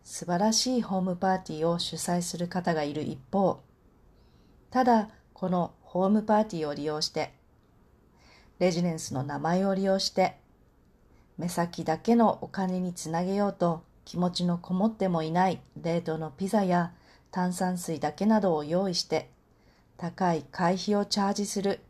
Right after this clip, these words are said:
偽成功者の方も見てきたことがあります。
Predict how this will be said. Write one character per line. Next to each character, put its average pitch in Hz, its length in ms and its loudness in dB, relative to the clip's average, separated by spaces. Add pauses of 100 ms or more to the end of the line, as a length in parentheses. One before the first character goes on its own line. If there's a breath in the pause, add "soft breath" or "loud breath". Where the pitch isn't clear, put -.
(120)
偽 165 80 -2
成 214 440 0
功 269 200 2
者 269 140 4
の 240 100 2
方 208 260 0
も 196 300 0
見 160 120 -6
て 175 100 -2
き - 60 -14
た 160 120 -2
こ 131 120 -6
と 139 80 -2
が 131 80 0
あ - 20 2
り 131 100 -2
ま 135 200 -4
す。 - 160 -14